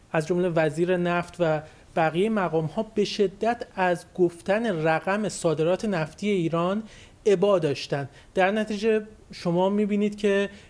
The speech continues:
اه، کشورهای مختلف، نهادهای مختلف، رسانه‌های مختلف به این، اه، در واقع منابع ثانویه اتکا می‌کنن در مورد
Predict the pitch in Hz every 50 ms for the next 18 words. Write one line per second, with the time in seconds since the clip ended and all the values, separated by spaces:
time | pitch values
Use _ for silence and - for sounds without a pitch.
0 | - - - 180 160 151 147 151 170 - - - 175 160 - - 165 151 147 156
1 | 180 196 196 180 185 - - 160 156 151 151 165 160 151 143 160 151 156 - 180
2 | 202 208 196 160 - - 165 156 151 160 160 151 156 - - - - - - -
3 | 170 160 156 - 175 170 165 160 151 180 196 208 208 185 - - - 165 170 190
4 | 190 - - 190 190 190 196 185 190 202 202 202 208 - - - - - - -
5 | 180 165 151 147 151 165 165 - - 160 156 156 151 147 156 151 143 175 185 202
6 | 190 170 165 160 151 147 143 165 175 196 196 196 196 196 196 196 196 190 - -
7 | - - - - - - - - 185 170 160 160 160 156 156 147 151 151 151 151
8 | 165 185 190 170 151 139 - - - - - - - - - - - 196 - -
9 | - 175 - - 175 170 165 170 156 - 175 165 160 160 160 156 156 156 151 156
10 | 156 160 160 165 156 180 180 180 175